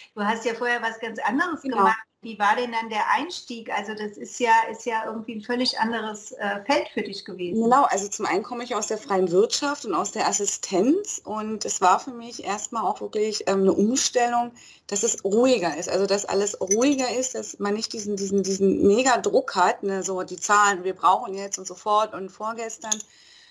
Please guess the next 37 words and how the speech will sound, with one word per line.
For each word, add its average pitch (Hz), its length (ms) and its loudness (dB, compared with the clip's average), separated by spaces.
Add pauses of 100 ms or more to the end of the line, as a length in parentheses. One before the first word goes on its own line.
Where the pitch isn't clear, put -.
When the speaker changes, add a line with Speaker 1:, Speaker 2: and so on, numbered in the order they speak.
(140)
Speaker 2:
Und 208 200 -4
es 208 140 -6
ist, 247 360 -2
ähm, 208 260 -6
schon 208 420 -6
eigentlich 208 340 -2
eine 196 80 -4
Umstellung 190 520 0
für 190 120 -8
mich 190 220 -4
gewesen, 190 400 0
dass 196 220 0
man, 202 280 2 (800)
also 196 180 6
dass - 120 2
der - 180 2
Umgang 254 420 4
miteinander 175 640 -8
auch 185 100 -8
anders 170 480 -6
war, 170 240 -4
ruhiger 196 760 4
und 170 120 -4
besonnener 185 840 2
und 165 340 -4
auch - 100 -6
das 202 220 -2
Einarbeiten 185 680 2
ist 170 100 -6
einfach 202 300 -4
alles 196 340 2
ganz 190 480 -2
ruhig 247 320 2
gewesen 180 360 -2
und 185 60 2
nicht 190 200 0
dieses 190 260 -4